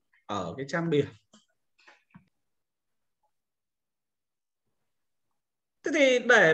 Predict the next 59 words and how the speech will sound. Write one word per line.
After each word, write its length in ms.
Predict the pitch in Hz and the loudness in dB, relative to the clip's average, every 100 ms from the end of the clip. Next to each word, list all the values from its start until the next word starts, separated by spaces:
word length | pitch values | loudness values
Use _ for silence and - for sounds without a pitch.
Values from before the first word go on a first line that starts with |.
| 180 | 0
mà 280 | 214 208 202 | 0 2 0
chèn 260 | 202 226 208 | -2 -2 -2
âm 220 | 160 262 269 | -6 -6 -2
thanh 220 | 285 269 - _ _ | -2 -4 -10 _ _
thì 80 | 214 208 | -8 -4
chúng 100 | 220 | 0
ta 100 | 269 | 0
chú 220 | 262 214 | 2 2
ý 200 | 233 208 | 2 0
là 140 | 269 208 | -2 -2
âm 320 | - 294 277 | 0 0 0
thanh 280 | 294 285 262 | -2 -2 -4
thì 140 | 196 180 | -6 -6
phải 220 | 135 127 | -6 -4
được 200 | 190 190 160 | -4 -6 -2
gán 200 | 180 190 381 | -2 -2 -6
cho 120 | 233 | -6
cái 100 | 226 | 2
đối 180 | 220 220 | 2 4
tượng 220 | 427 - - | 2 0 -2
này 80 | 165 | -10
này. 120 | 147 - _ _ _ _ 170 | -12 -16 _ _ _ _ -6
Và 440 | 180 214 202 196 | 2 4 4 0
cái 160 | 190 202 | 0 2
đối 200 | 240 277 453 | 4 4 4
tượng, 300 | 415 233 185 | 2 -2 -6
chỉ 160 | 226 156 | -6 -4
có 80 | 190 | 0
đối 160 | 214 214 | 0 2
tượng 200 | 214 - | -2 -2
có 120 | 214 | -8
sẵn 220 | 220 269 - | -6 -8 -6
ở 120 | 311 | -8
trong 200 | 156 226 | -6 -4
này 200 | 226 185 175 | -2 -2 -4
thì 100 | 165 | -8
mới 160 | 170 | -8
chèn 240 | 175 190 160 | -4 -4 -4
được 100 | 147 | -8
âm 120 | 180 196 | -8 -12
thanh 140 | 185 | -10
vào 100 | 147 | -6
đó. 260 | 135 151 - _ _ _ | -6 -6 -10 _ _ _
Còn 180 | 202 196 | -6 -2
nếu 180 | 208 214 | -2 -2
mà 160 | 320 | -2
không 280 | - 320 302 | -6 -6 -2
có 120 | 220 | 0
đối 180 | 220 220 | 2 2
tượng 180 | 220 185 | 2 -4
này 180 | 190 170 | -4 -6
thì 80 | 175 | -8
chúng 140 | 170 190 | -12 -10
ta 80 | 214 | -10
chỉ 140 | 180 139 | -8 -8
chèn 200 | 185 165 | -6 -6
âm 140 | 170 | -8
thanh 200 | 208 208 | -10 -10
mang 120 | 196 | -12